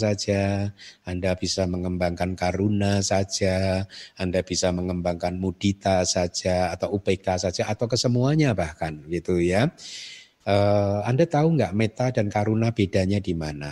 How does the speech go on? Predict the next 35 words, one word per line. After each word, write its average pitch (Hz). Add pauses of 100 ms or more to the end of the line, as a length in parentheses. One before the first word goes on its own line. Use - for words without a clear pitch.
(280)
Bedanya 101
adalah 101
kalau 95
metta 101
itu 127
hati 123
Anda 131
selalu 143
mengharapkan 156
orang 143
lain 135
itu 143
bahagia. 90 (720)
Kalau 117
karuna, 131
hati 117
Anda 131
itu 143
bergetar 101
ketika 107
melihat 113
ada 107
orang 104
sedang 101
kesusahan, 110
sedang 104
menderita, 95 (320)
dan 98
Anda 95
mengharapkan 98
dia 98
segera 92
bisa 87
keluar 90
dari 87